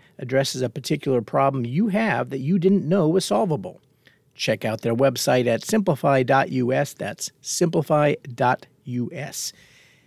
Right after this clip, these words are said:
And you can find their entire lineup of E T Fs at simplify dot U S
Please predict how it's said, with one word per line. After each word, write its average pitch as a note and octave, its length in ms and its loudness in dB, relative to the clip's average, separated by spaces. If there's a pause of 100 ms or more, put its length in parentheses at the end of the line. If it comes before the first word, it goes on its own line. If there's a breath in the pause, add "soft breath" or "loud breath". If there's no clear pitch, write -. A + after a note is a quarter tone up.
(160 soft breath)
And - 120 -18
you - 80 -18
can - 100 -16
find D3+ 240 -2
their D3 80 0
entire F#3+ 300 6
lineup F#3+ 300 4
of D#3 100 0
E E3+ 80 4
T D#3+ 180 2
Fs D#3 180 4
at C3+ 160 -2
simplify E3 520 0
dot E3 260 2
U C#3 220 2
S - 400 -4